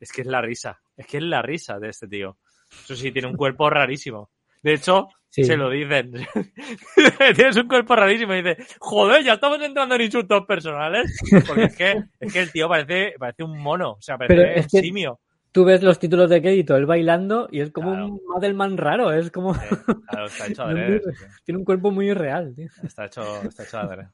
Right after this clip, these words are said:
Speaker 1: Hombre, está hiper, hiper ciclado de todo. Es que la
Speaker 2: Ya.
Speaker 1: cara, la cara ya la tiene hinchada de por sí ese tío. Y las manos,
Speaker 2: <laughs>
Speaker 1: tiene unas manos que parecen, yo qué sé, un
Speaker 2: Qué tío.
Speaker 1: no sé.
Speaker 2: Bueno,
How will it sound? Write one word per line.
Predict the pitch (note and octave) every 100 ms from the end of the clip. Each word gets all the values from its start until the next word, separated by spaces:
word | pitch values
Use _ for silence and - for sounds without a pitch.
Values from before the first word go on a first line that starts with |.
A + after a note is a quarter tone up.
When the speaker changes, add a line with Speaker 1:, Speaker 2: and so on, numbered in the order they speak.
| _
Speaker 1:
Hombre, | A2 G#2
está | - G2+ G#2+ G#2+
hiper, | A2+ A#2 A2 A#2 A#2
hiper | G#2+ A2 G2+
ciclado | - G2 G2+ G#2+
de | G#2+
todo. | G2+ A#2+ G#2+ A2+
Es | -
que | A#2
la | A#2+ A2+ G#2+
Speaker 2:
Ya. |
Speaker 1:
cara, | G#2+ A2 B2
la | A2+
cara | A2 G#2+ A#2
ya | A#2+
la | A#2+
tiene | A#2 A#2
hinchada | A#2+ - A2 A#2
de | A2+
por | G#2+
sí | - G#2+
ese | A2+
tío. | G2 A#2 F3+ D3+ _ _ _ _
Y | B2+
las | A2+ G2
manos, | A2+ A#2+ C#3 C#3
Speaker 2:
<laughs> |
Speaker 1:
tiene | A#2 A#2+
unas |
manos | A2 A#2 A#2+ C3+
que | C#3
parecen, | B2+ A#2+ C3+ C3 C3+
yo | A#2
qué | A#2
sé, | A#2 D3 C3+ _ _ _ _ _ _
un | A2+ A#2 A#2 G#2 F#2+ _ _ _ _ _ _ _ _ _ _ _ _
Speaker 2:
Qué | D3+
tío. | C3 C3
Speaker 1:
no |
sé. | B2 G2 G#2 _ _ _ _ _ _ _ _ _ _ _ _ _
Speaker 2:
Bueno, | F3 F3 D#3